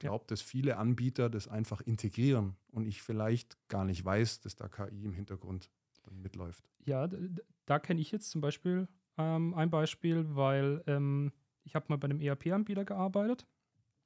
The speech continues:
Speaker 1: und da hat auch j-, jemand anders gearbeitet, der dann später auch selber gegründet hat.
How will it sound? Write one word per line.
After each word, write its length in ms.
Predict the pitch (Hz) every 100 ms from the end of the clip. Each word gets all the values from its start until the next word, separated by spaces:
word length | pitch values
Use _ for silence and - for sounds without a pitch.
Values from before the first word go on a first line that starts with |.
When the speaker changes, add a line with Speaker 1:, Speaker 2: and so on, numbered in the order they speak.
| _ _ _ - - - -
Speaker 1:
und 100 | 147
da 80 | 143
hat 140 | 156
auch 180 | 147 -
j-, 140 | 185 -
jemand 280 | 151 143 147
anders 280 | 139 180 -
gearbeitet, 560 | 165 156 160 156 147
der 60 | 143
dann 80 | 143
später 300 | - 143 143
auch 120 | 135
selber 300 | - 139 139
gegründet 460 | 139 - 131 135 -
hat. 260 | 127 -